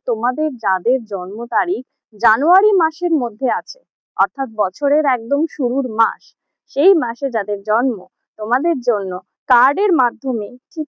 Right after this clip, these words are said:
কি গাইডেন্স আসছে, লাইফের কোন স্টেজেতে actually তোমরা পা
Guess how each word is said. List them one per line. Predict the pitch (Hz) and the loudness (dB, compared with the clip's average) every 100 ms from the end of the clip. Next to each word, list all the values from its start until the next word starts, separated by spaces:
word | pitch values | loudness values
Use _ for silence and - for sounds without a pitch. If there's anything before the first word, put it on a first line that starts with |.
| _ | _
কি | 330 370 | 4 6
গাইডেন্স | 262 202 196 262 302 | 4 2 2 2 2
আসছে, | 220 247 _ - - _ _ _ _ _ _ | 0 -2 _ -20 -20 _ _ _ _ _ _
লাইফের | 220 202 - 277 - | -2 0 -2 -2 0
কোন | 262 302 349 | 2 4 2
স্টেজেতে | - 240 220 269 269 262 220 | 2 0 2 0 0 0 -2
actually | _ - 254 240 254 | _ -4 -2 -2 -2
তোমরা | 214 202 208 262 - _ _ _ _ _ _ _ - | -4 -2 2 2 0 _ _ _ _ _ _ _ 0
পা | 240 | 4